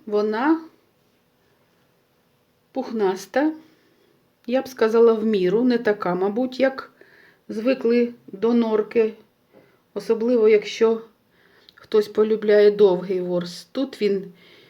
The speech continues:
ніжний, тендітний, невеличкий, але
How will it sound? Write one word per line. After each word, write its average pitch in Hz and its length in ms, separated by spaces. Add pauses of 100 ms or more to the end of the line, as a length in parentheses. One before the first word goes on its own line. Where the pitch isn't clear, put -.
(160)
ніжний, 226 580
тендітний, 220 960
невеличкий, 254 1000 (1800)
але 196 540